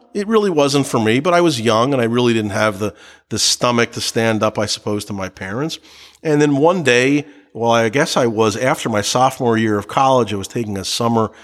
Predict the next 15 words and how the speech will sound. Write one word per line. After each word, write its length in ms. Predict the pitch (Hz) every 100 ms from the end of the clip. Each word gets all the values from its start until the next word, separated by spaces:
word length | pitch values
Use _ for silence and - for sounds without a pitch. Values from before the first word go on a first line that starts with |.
| - _
biology 580 | 104 113 135 139 120 117
class, 440 | - 117 113 113
and 120 | 110
we 100 | 101
were 140 | 98 95 - - _
all 220 | 151 139
dissecting 880 | 131 127 127 131 - 127 123 120 110
this 160 | 98 -
fetal 420 | - 135 123 101
pig. 380 | - 160 151 120
This 180 | 123
is 100 | 107
a 60 | 98
true 260 | - 110 95
story. 480 | - 160 143 135